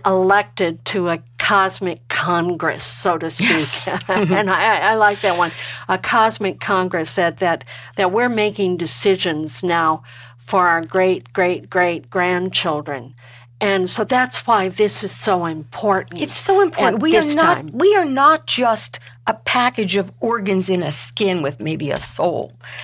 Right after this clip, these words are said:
Speaker 2: That's not how we should think of ourselves. Each one of us represents the entire evolution of the human species as it's passing through the twenty-first century.
Speaker 1: Now, I think that you need to say something about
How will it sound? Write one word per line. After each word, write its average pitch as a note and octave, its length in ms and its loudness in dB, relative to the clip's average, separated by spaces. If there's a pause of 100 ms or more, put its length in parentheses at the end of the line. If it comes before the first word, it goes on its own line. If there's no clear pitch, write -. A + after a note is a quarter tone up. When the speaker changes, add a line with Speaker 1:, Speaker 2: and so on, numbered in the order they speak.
(120)
Speaker 2:
That's - 320 0
not B3 300 -2
how B3 120 -2
we A#3+ 120 -4
should - 160 -4
think G#3+ 200 -2
of E3 120 -4
ourselves. - 500 -4 (640)
Each F4+ 320 2
one C#4+ 300 4
of F#3 120 -2
us D3 360 0 (280)
represents C4 1040 0
the - 240 -6
entire C#4+ 720 0
evolution A#3 500 -2
of G3 120 -2
the G3+ 100 -8
human A3 300 -2
species G3 540 -6 (120)
as C4 280 4
it's C4 140 -4
passing A3 540 0
through G3 180 -2
the F#3+ 80 0
twenty-first F3 580 -6
century. - 540 -8
Speaker 1:
Now, C4+ 80 2
I C4 120 2
think D4 200 2
that C#4 220 -2
you A#3 100 -2
need A3 240 -2
to G#3+ 80 -4
say G3+ 240 0
something G3 540 0
about E3+ 440 0